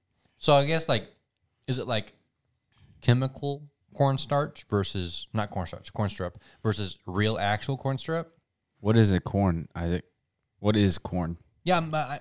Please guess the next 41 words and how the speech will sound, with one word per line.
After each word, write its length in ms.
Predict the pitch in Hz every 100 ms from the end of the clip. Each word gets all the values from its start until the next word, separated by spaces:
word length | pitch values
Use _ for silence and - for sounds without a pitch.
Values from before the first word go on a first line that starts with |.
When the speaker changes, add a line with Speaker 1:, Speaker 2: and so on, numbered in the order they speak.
| 143
Speaker 1:
I'm 140 | 143
saying 240 | 170 165
for 180 | 139 127
mass, 380 | 117 131 127 -
mass 280 | 139 147 139
producing 460 | 131 131 135 117
things, 420 | - 90 87 87 -
corn 240 | - 131 135
syrup, 420 | - 92 85 - _ _ -
they 100 | 117
call 240 | - 151
it 100 | 107
corn 200 | - 95
syrup, 260 | - 98 95
but 160 | 90 -
really 260 | 113 117
it's, 160 | 98 -
like, 260 | 95 - _ _ _
a 80 | 101
chemical 540 | - 110 107 - 104 -
approximation 720 | - 101 - 98 104 101 92
of 100 | 90
it 80 | 90
that's 120 | -
cheaper 280 | 110 - 92
to 60 |
make. 240 | 101 - - _ _ _ _ _ _ _ _ _ _
Like 180 | 113 113
artificial 380 | 117 104 104 98
sugars. 380 | 101 - - - _ _ _ _ _ _
Speaker 2:
Right, 260 | 131 123 -
but 120 | 101
my 140 | 107 110
point 280 | 107 101
is 200 | 92 85 -
corn 460 | - 110 101 87 -
is, 600 | 104 95 85 82 - - _ _ _ _
like, 220 | 98 95 - _ _ _ _ _ _ _
the 80 | 101
vegetable 800 | 82 98 95 92 - 95 98 90
corn 540 | - 98 98 85 80